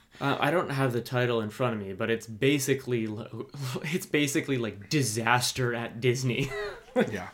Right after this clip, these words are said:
Speaker 2: Infinity War at Disney. <laughs>
Speaker 1: Yeah, I mean, you know, I think this, this article was probably a long time coming. It was pretty expansive,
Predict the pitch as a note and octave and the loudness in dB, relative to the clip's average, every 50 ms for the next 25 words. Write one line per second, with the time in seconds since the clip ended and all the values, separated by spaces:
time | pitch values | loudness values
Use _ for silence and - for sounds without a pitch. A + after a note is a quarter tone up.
0 | - C3 B2+ - - - - - - - - B2+ A2+ - - C3 A2+ G#2+ G#2 G#2 | -12 -14 -14 -14 -16 -18 -18 -18 -14 -10 -8 -8 -8 -4 -2 -2 0 0 0 0
1 | G#2 G2 F2+ F#2 G2 F#2+ G2 - - - C#3+ D3 C3 - - - - - - - | -2 -2 -2 -4 -4 -6 -6 -8 -8 -6 -4 -4 -4 -4 -6 -10 -14 -18 -18 -20
2 | - - - - - - - - E3 - - - - F3+ A#2+ A2+ A2+ G2+ G2+ G2 | -20 -20 -20 -20 -20 -18 -16 -16 -14 -14 -10 -8 -6 -6 -2 -2 -2 0 0 0
3 | G2 A2 A#2 A#2+ B2 A#2 - - - - D#3 C#3+ C3+ - - - - - - - | 0 0 0 0 -2 -4 -6 -6 -6 -2 -2 0 -2 -2 -6 -14 -20 -20 -20 -8
4 | - - D3+ F3+ F3+ F3+ F3+ D#3 C#3 C3 C3+ C#3+ D3 C3 A2+ B2 C#3+ C#3 - E3 | -4 -2 -2 2 4 4 4 4 2 -2 -6 -4 -4 -2 0 2 2 2 2 2
5 | D3 C3+ - - C3 C3 C3+ C#3+ C#3+ C3 B2+ B2+ C3 C3+ C3 - D3 C3 B2+ B2 | 0 0 0 0 0 0 2 2 2 2 2 2 0 0 0 0 0 0 0 0
6 | - - B2 B2+ C#3 D3 D#3 D3+ - A2+ - - - D3+ C#3 C3+ B2 B2 - - | -2 -2 -2 -2 -2 -2 -4 -4 -4 -4 -6 -6 -4 -2 0 0 0 0 -4 -4
7 | - C3+ B2 B2 B2+ B2+ B2+ C3 C3 C3 C3 B2+ B2+ B2 B2+ | -2 0 2 2 0 0 0 0 0 0 0 -2 -2 -4 -8